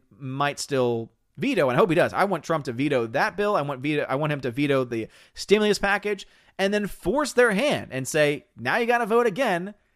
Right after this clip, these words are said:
and you gotta vote to overthrow the veto," 'cause they have that kind of majority in both houses when it comes to these two bills. But the reason why the N D A A is problematic is because essentially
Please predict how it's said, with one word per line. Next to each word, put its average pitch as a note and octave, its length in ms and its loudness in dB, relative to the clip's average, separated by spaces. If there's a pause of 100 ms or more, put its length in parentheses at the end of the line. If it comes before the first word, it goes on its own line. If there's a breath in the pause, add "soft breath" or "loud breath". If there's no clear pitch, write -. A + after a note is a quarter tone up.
(180)
and D3 280 -2
you D3 100 -4
gotta D#3 280 0
vote F3 480 2
to D3+ 360 -2
overthrow E3 960 0
the E3 100 2
veto," G3+ 500 -6
'cause A#2+ 160 -6
they C#3 180 2
have D3+ 280 2
that D#3+ 160 0
kind D3+ 180 -2
of D3 200 -6
majority C#3+ 640 0 (460 soft breath)
in C#3+ 160 -2
both D3 220 2
houses D#3+ 400 0
when B2+ 100 -4
it A#2+ 60 -8
comes C3+ 180 -4
to C3+ 60 -4
these C3 160 -2
two C3+ 120 -4
bills. D3+ 300 -2 (300 soft breath)
But D3+ 180 0
the D#3 80 4
reason G#3+ 320 2
why F#3 160 2
the D#3 140 -2
N E3 80 -4
D D#3+ 120 2
A D3 40 4
A C#3+ 60 2
is C3 180 -4
problematic D#3 480 0
is C#3 80 -10
because C3 240 -4
essentially C#3+ 640 -2